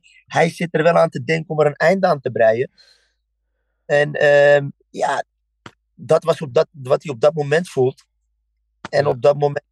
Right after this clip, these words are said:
Speaker 1: dat eigenlijk zijn, zijn gevoel. Alleen ja, je weet zelf, eh,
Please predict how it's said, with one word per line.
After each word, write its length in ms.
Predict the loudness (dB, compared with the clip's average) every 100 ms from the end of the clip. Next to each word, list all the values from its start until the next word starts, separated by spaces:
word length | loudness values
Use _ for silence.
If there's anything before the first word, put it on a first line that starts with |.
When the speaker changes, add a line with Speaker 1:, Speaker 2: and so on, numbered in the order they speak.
| _ -2
Speaker 1:
dat 180 | -2
eigenlijk 420 | 2 0 0 -6 -4
zijn, 300 | -2 0 -4
zijn 320 | -4 -2 -2
gevoel. 500 | -4 -14 -8 -8 -8 _ _ _ _ _ _
Alleen 220 | -2 0
ja, 260 | 2 2 0 _ _
je 120 | -6
weet 200 | -2 -2
zelf, 360 | 0 0 0 -2
eh, 580 | 0 2 2 4 4